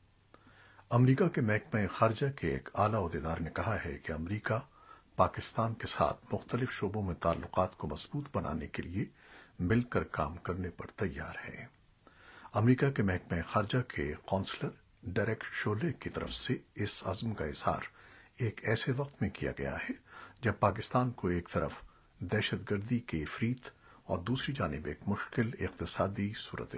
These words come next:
हाल का सामना है। महकमे खारजा के आला तरीन ओहदेदारों में से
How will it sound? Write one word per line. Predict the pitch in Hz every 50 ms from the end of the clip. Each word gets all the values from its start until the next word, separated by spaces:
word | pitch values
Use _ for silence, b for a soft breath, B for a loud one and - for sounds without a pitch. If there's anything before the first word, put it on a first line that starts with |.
| -
हाल | - 92 87 87 - -
का | - 64 60 - -
सामना | - - - - - - - 60 -
है। | - - - - - - - - - - B B B B B B B B B B B B B B B B -
महकमे | 117 127 131 - - 139 139
खारजा | - - 135 139 139 196 175 -
के | - 139 127 -
आला | 101 101 110 107 101
तरीन | - - 110 127 156 139 110
ओहदेदारों | 95 92 92 82 92 87 98 120
में | 123 101
से | 85 - - -